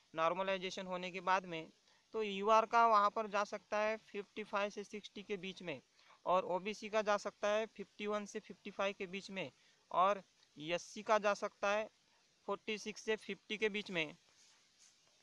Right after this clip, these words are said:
और एसटी का जा सकता है वहाँ पर फ़ोर्टी से फ़ोर्टी फ़ाइव के बीच में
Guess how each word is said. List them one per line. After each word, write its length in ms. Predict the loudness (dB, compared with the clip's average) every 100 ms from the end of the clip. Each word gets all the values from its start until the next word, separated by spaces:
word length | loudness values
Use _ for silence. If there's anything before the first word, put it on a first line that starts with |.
| _ -20 _ 2
और 200 | 4 4
एसटी 420 | 0 -2 -4 0
का 120 | 2
जा 160 | 2 0
सकता 400 | -2 -6 -2 0
है 80 |
वहाँ 200 | 2 0
पर 240 | 2 -2 -2 -6
फ़ोर्टी 340 | -14 -10 -10
से 100 | -8 -8
फ़ोर्टी 320 | -8 -10 -8
फ़ाइव 240 | -4 -4 -4
के 80 |
बीच 220 | -10 -10 -8
में 200 | -8